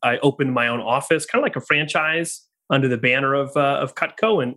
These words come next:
I did that for about two and a half years in the direct sales world. And so mainly recruiting and training students to, to sell the product,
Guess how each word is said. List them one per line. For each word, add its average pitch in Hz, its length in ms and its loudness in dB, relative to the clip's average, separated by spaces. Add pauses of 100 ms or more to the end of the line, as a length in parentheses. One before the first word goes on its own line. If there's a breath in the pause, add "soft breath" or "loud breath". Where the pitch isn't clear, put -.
I 139 80 4
did 160 240 2
that 170 260 -2
for - 60 -4
about 156 240 0
two 196 140 -4
and 180 80 0
a 151 40 0
half 160 260 0
years 185 440 2
in 139 160 0
the 131 80 2
direct 139 280 2
sales 135 480 0
world. 147 440 2 (640 loud breath)
And 123 160 2
so 135 220 2
mainly 139 360 2
recruiting 139 600 2
and 113 120 -4
training 131 380 0
students 143 520 2
to, 120 320 2
to 120 120 -4
sell 127 220 2
the 123 80 -6
product, 135 480 -4